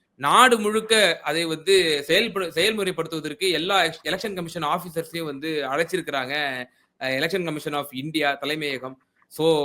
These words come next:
ஒரே ஒரு மாநிலத்துல மட்டும் எடுக்கும் போதே அறுபத்தஞ்சு லட்சம் மக்கள் வந்து நீக்கப்பட்டிருந்தாங்க. இப்ப நாடு முழுக்க கொண்டு வர போறதா வந்து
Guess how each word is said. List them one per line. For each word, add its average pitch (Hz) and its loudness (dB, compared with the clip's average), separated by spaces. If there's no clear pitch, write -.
ஒரே 151 2
ஒரு 190 4
மாநிலத்துல 185 0
மட்டும் 175 -2
எடுக்கும் 170 -2
போதே 170 0
அறுபத்தஞ்சு 165 0
லட்சம் 147 -8
மக்கள் 139 -6
வந்து 151 -4
நீக்கப்பட்டிருந்தாங்க. 135 -8
இப்ப 131 -14
நாடு 175 4
முழுக்க 185 2
கொண்டு 156 -2
வர 151 -2
போறதா 143 -2
வந்து 131 -10